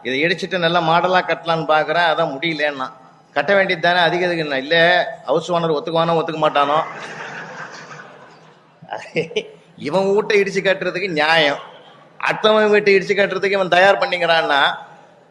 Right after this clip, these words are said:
வேறுபட்ட மனிதர்கள், வித்தியாசமான உலகம் இல்லைங்களா? நீங்க யாருக்காவது அ-, அறிவுரை சொல்ல முடியுமா? இப்ப போய்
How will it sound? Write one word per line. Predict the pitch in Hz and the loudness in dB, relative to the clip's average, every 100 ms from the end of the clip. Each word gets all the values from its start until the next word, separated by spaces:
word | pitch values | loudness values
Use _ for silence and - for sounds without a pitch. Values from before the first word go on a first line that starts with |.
| _ | _
வேறுபட்ட | 120 170 196 196 190 202 190 | 0 4 6 4 2 0 0
மனிதர்கள், | 170 185 185 165 190 | 2 2 0 0 0
வித்தியாசமான | 170 175 180 170 170 165 170 151 | -2 0 2 2 2 2 2 2
உலகம் | 143 147 147 104 - _ _ _ _ _ | 2 0 -2 -6 -20 _ _ _ _ _
இல்லைங்களா? | 143 156 165 175 | -4 0 2 2
நீங்க | 147 160 | 0 0
யாருக்காவது | 151 165 185 190 202 185 | 2 2 2 2 2 2
அ-, | 170 160 156 | 2 2 2
அறிவுரை | 160 208 190 | 2 0 0
சொல்ல | 170 170 | -2 -2
முடியுமா? | 175 170 170 | -4 -4 -4
இப்ப | 165 - | -6 -6
போய் | 170 196 | -6 -6